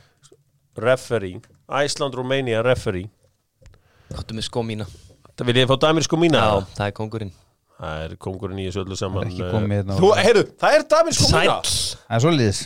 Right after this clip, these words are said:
Speaker 1: David Skómína dæmir.
Speaker 3: <laughs> Já.
Speaker 1: Kóngurinn.
Speaker 3: Skulum vona að nafn hans heyra þessi í honum og <laughs> laumi nokkrum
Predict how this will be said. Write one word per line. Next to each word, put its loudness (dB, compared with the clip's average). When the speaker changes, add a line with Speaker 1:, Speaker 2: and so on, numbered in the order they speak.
Speaker 1:
David 4
Skómína 4
dæmir. 2
Speaker 3:
<laughs> -20
Já. -8
Speaker 1:
Kóngurinn. 2
Speaker 3:
Skulum -2
vona 2
að 4
nafn 4
hans 2
heyra 4
þessi 2
í 4
honum 4
og 0
<laughs> -4
laumi 6
nokkrum 4